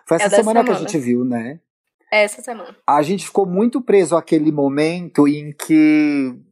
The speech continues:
Speaker 1: eu nunca vou poder ser a pessoa, eu, eu sempre vou te decepcionar, não importa o que eu faça, né?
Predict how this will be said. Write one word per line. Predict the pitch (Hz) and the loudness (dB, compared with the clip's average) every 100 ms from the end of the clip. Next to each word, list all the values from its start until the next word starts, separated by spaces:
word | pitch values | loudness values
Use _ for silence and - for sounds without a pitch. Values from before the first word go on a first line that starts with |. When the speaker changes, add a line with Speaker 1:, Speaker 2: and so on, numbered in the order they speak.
| _ _ _ _ _ 151 | _ _ _ _ _ 0
Speaker 1:
eu | 156 | 2
nunca | 156 202 226 | 2 2 0
vou | 175 170 | 0 0
poder | 170 151 143 | 0 0 0
ser | - 160 | 2 2
a | 165 | 2
pessoa, | 160 143 - 147 147 151 147 - | 0 -4 0 0 2 2 0 -2
eu, | 127 120 | -6 -2
eu | 127 | -2
sempre | - 214 196 | 0 0 0
vou | 175 170 | 0 0
te | 165 | 0
decepcionar, | 151 160 - 147 139 | 0 0 0 0 0
não | 143 | 0
importa | 131 135 - | 0 -2 -2
o | |
que | - | -8
eu | 127 | -4
faça, | - - - _ _ _ _ _ _ - | -4 -6 -14 _ _ _ _ _ _ -10
né? | 101 98 | -10 -10